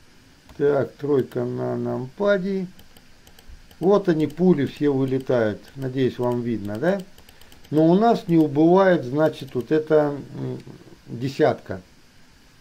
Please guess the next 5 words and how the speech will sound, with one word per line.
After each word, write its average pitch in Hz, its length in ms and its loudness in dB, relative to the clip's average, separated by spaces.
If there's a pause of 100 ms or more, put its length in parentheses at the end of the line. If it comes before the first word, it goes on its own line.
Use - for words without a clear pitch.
(1900)
Так, 151 340 2
проверяем, 151 840 2
что 175 360 0
не 185 160 2
так. 127 400 -2